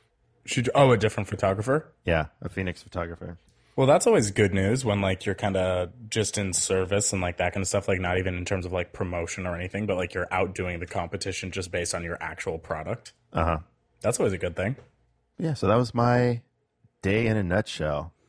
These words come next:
Speaker 2: Not really. That wasn't my day in a nutshell.
Speaker 1: That wasn't
Speaker 2: I
Speaker 1: your day?
Speaker 2: No, I, I woke up semi-late.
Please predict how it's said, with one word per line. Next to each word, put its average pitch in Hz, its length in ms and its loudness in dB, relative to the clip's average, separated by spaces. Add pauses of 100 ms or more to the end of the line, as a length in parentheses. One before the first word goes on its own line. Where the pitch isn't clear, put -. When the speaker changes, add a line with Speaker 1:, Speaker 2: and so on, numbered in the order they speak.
(840)
Speaker 2:
Not 180 140 4
really. 95 320 6 (300)
That 110 160 4
wasn't 110 240 0
my 92 100 4
day 85 140 0
in 80 80 2
a 78 80 0
nutshell. 73 360 -4 (1080)
Speaker 1:
That 120 140 6
wasn't 117 220 6
Speaker 2:
I - 20 6
Speaker 1:
your 135 80 6
day? 160 240 4 (240)
Speaker 2:
No, 135 220 6
I, 98 120 6
I 107 140 6
woke 110 280 6
up 131 240 4
semi-late. 117 1000 2